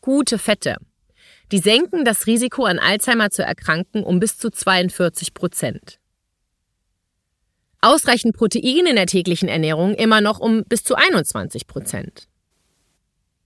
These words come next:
Und obwohl wir wirklich alle längst wissen, ernähren sich die meisten Deutschen und Österreicher vor allem durch simple Kohlenhydrate. Zucker, Saft, Weißbrot, Weizenmehlprodukte.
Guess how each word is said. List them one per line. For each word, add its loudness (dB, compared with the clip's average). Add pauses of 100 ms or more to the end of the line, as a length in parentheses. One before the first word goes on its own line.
(1040)
Und 2
obwohl 4
wir 4
wirklich 2
alle 6
längst 4
wissen, -2 (1160)
ernähren 4
sich 0
die 0
meisten 2
Deutschen 2
und 0
Österreicher 0
vor 0
allem 4
durch 0
simple 2
Kohlenhydrate. -2 (280)
Zucker, 0 (240)
Saft, 0 (280)
Weißbrot, 2 (540)
Weizenmehlprodukte. 0